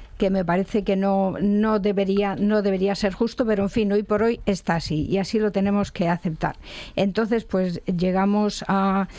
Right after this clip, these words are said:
a un momento en el que, claro, eh, gracias a conseguir votos o, mm, otorgamos, pues, estos, estos privilegios que nos solicitan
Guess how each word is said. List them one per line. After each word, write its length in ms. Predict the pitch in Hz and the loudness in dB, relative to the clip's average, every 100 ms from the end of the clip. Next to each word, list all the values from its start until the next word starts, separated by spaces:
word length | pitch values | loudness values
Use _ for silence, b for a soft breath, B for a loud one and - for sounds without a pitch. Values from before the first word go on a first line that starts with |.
| B B | B B
a 100 | 185 | 0
un 100 | 202 | 2
momento 580 | 202 214 220 196 247 - | 2 2 0 0 -2 -2
en 100 | 214 | -2
el 140 | 196 170 | -2 -2
que, 160 | 180 | -4
claro, 440 | 170 208 202 196 - | 0 0 2 -2 -2
eh, 300 | 185 185 180 | -2 0 0
gracias 560 | 180 190 202 220 208 208 | 0 0 -2 0 0 0
a 80 | 190 | 0
conseguir 440 | 196 - 196 180 | 0 0 -2 0
votos 460 | 202 208 190 175 - | 0 0 -2 -2 -2
o, 460 | 202 190 190 190 - - | 0 2 2 0 -2 -2
mm, 220 | 185 156 - - | 0 0 -4 -10
otorgamos, 800 | - - 196 185 190 214 202 196 | -4 -4 0 0 0 0 0 -2
pues, 220 | 202 196 | -2 0
estos, 540 | 208 - 214 196 196 B B | 0 0 0 0 -2 B B
estos 320 | - 226 226 196 | -4 -2 -2 -2
privilegios 640 | 214 208 220 220 214 202 | 0 0 0 0 -2 -2
que 140 | 233 | 0
nos 160 | 233 226 | 0 0
solicitan 760 | 247 233 226 262 214 233 247 | 0 0 0 -2 0 0 0